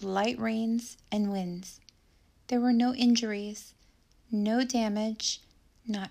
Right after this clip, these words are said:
even a loss of electricity. And daily, I have thanked God for His miraculous grace and mercy in sparing us, and I know so many others have too. We're blessed,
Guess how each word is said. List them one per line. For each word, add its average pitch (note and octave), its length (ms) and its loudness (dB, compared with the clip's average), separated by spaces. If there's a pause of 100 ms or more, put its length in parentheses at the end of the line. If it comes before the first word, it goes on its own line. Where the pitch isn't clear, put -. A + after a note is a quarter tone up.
(100)
even B3+ 560 2
a G#3 80 0
loss G3 680 -4
of G3+ 100 -2
electricity. G3 960 -6 (880)
And G#3 240 -2
daily, A#3+ 520 0 (460)
I A3 60 -8
have A3 300 -6
thanked A3+ 400 0
God G#3+ 340 4
for G#3 160 -2
His G#3 320 -4
miraculous G#3+ 840 -2
grace A3 400 -4
and G#3+ 180 0
mercy G#3+ 380 -4
in G3+ 220 -4
sparing G#3 460 -2
us, F#3+ 340 -8 (680)
and F#3+ 140 -2
I F#3+ 80 -2
know G3 400 0
so G3 200 2
many G3 320 -4
others F#3+ 360 -2
have F#3 260 -6
too. G3 460 -4 (680)
We're G#3 140 -2
blessed, A#3 720 0